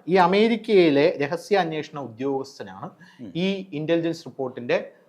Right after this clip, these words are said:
Speaker 1: ഈ രഹസ്യ വിവരം ഇവർക്ക് കൊടുത്തത് എന്നാണ് ഇവര് പറയുന്നത്. ഈ ഇന്റലിജൻസ് റിപ്പോർട്ടിൽ ഇവര്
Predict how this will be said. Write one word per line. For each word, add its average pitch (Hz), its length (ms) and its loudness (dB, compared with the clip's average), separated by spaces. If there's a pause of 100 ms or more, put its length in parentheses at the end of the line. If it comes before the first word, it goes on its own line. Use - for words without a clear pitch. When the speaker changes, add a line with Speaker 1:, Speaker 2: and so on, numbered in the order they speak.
(200)
Speaker 1:
ഈ 139 280 0
രഹസ്യ 143 320 -4
വിവരം 127 380 0 (200)
ഇവർക്ക് 135 300 -6
കൊടുത്തത് 127 480 -4
എന്നാണ് 156 220 -2
ഇവര് 165 140 0
പറയുന്നത്. 180 420 4 (340)
ഈ 233 100 6
ഇന്റലിജൻസ് 226 600 6
റിപ്പോർട്ടിൽ 170 360 0
ഇവര് 151 180 2